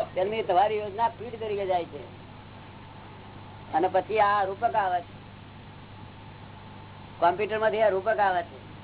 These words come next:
તમે વહુની માગણી કરી હતી અને પછી રૂપકમાં શું આવે છે?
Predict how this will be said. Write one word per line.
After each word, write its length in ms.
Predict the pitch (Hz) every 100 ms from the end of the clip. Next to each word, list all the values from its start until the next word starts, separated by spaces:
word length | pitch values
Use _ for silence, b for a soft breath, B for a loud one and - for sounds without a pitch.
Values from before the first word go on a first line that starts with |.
| - - - - - - - - - - -
તમે 200 | 165 185
વહુની 340 | 208 196 214 240
માગણી 300 | 233 214 214
કરી 160 | 196
હતી 220 | 160 160 151 - - - - - - - - - -
અને 80 | 160
પછી 200 | 165 175
રૂપકમાં 420 | 170 214 208 226 214
શું 160 | 240
આવે 160 | 226 214
છે? 140 | 196